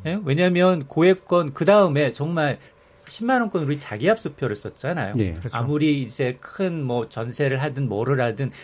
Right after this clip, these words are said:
Speaker 1: 은행 가서 자기 신용을 놓고 자기 압수표를 발행했는데 그게 발행 건수 확 줄어듭니다.
Speaker 2: 음.
Speaker 1: 물론 불편함도 있어요.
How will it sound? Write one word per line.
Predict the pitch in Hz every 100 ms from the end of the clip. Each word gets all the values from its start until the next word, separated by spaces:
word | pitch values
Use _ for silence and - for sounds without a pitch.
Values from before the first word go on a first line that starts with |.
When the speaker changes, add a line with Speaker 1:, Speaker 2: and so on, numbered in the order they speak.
| -
Speaker 1:
은행 | 143 170 180 151
가서 | 123 117 139
자기 | 113 120
신용을 | 131 165 139 135
놓고 | 98 - 175 127 - - -
자기 | 117 131
압수표를 | 151 - - 143
발행했는데 | - 147 160 127 131
그게 | - 160 165
발행 | 127 143
건수 | 139 127 -
확 | 131 -
줄어듭니다. | 139 113 92 98 95 104
Speaker 2:
음. | 127 87 85 104 95
Speaker 1:
물론 | 139 190 214 170
불편함도 | 139 151 196 185 139
있어요. | 120 - 110 107 101